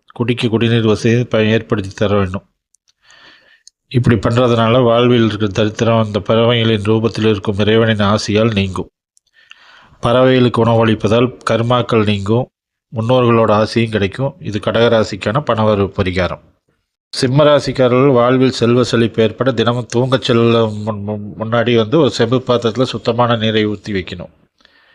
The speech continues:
மறுநாள் காலையில் எழுந்திரிச்சு அந்த நீரை வந்து வீட்டின் கிழக்கு பகுதியில் வைத்து விடணும், தெளித்து விடணும். இதை செய்யறதுனால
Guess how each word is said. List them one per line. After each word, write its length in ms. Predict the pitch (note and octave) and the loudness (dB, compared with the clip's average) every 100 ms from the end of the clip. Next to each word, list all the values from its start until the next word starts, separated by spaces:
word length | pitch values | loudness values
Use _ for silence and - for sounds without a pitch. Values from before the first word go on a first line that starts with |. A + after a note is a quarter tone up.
| _ - _ | _ -20 _
மறுநாள் 420 | A#2 B2 C3 C3 | 0 2 2 0
காலையில் 380 | B2 B2 B2 A#2 | 0 2 2 2
எழுந்திரிச்சு 460 | A2 A2+ A2 - C3 | 0 0 -2 0 0
அந்த 140 | A#2 | 0
நீரை 260 | G#2+ A2+ A#2 | 0 2 2
வந்து 260 | A2 G#2 A#2+ | 2 2 0
வீட்டின் 360 | A2+ A2+ A2+ F#2+ | 0 0 -6 -8
கிழக்கு 340 | - A2+ A#2+ C3 | -4 -2 0 0
பகுதியில் 340 | A2+ G#2+ A#2 | 0 2 2
வைத்து 280 | A2+ G#2+ G2 | 2 0 -2
விடணும், 300 | F2+ F#2 D#2+ _ | -4 -6 -10 _
தெளித்து 380 | - A#2 B2 B2 | -6 -2 -2 2
விடணும். 340 | A#2 F#2+ E2 - _ _ _ _ _ _ _ _ - - - - - | 0 0 -6 -16 _ _ _ _ _ _ _ _ -20 -20 -20 -16 -2
இதை 200 | A2 A#2 | 2 4
செய்யறதுனால 680 | A2 B2 C3 A#2+ A#2 A2 | 2 2 2 2 2 2